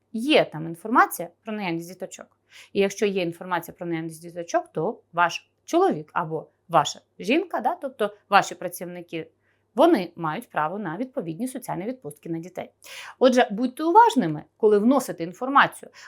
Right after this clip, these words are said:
бо інформація насправді, а, дуже значуща, да? Другий розділ картки П два — це розділ, який присвячений веденню військового обліку.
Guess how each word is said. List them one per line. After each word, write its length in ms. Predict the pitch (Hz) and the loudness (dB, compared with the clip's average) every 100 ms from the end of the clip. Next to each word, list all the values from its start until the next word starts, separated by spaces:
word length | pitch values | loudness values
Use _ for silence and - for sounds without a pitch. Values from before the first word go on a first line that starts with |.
| - | 0
бо 160 | 214 | 2
інформація 680 | - 226 220 277 349 403 277 | 2 0 2 6 6 6 2
насправді, 680 | 247 247 294 311 240 240 - _ _ _ _ - - | -2 0 2 2 2 -4 -6 _ _ _ _ -8 2
а, 360 | 190 185 170 160 - - | 6 6 6 2 -8 -6
дуже 480 | 185 302 269 165 - | 2 4 4 2 -2
значуща, 580 | 202 202 - - - | 2 2 2 -4 -6
да? 220 | 180 262 - - - - | 2 2 2 -14 -20 6
Другий 280 | 370 427 330 | 10 10 10
розділ 320 | 311 254 254 | 6 2 2
картки 380 | 269 262 - 240 | 4 4 2 -6
П 140 | 247 | -4
два — 260 | 226 247 233 | 2 4 4
це 400 | 226 196 180 190 | 4 2 2 -2
розділ, 380 | 202 226 208 196 | -2 -2 0 -4
який 180 | 190 208 | -6 -8
присвячений 560 | 208 - 196 185 180 | -6 2 2 2 -4
веденню 300 | 175 190 180 | -4 -4 -8
військового 400 | 175 175 190 180 | -12 -8 -4 0
обліку. 440 | 233 220 214 202 | 2 0 -4 -6